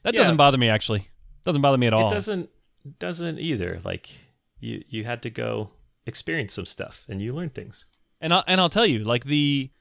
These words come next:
Speaker 1: the, the narrative here for future companies, like, so the, the question was, "I'm worried about screwing up my resume." No way, not a chance. 'Cause here's what, here's the narrative. I stayed eight years at one job. I can do longevity,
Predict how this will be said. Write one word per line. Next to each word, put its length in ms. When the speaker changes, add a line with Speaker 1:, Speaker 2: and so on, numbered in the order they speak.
Speaker 1:
the, 120
the 240
narrative 480
here 220
for 140
future 400
companies, 400
like, 160
so 140
the, 100
the 120
question 280
was, 280
"I'm 220
worried 220
about 180
screwing 220
up 60
my 80
resume." 400
No 340
way, 260
not 220
a 40
chance. 340
'Cause 120
here's 180
what, 200
here's 240
the 100
narrative. 400
I 140
stayed 360
eight 200
years 260
at 100
one 240
job. 360
I 240
can 560
do 440
longevity, 680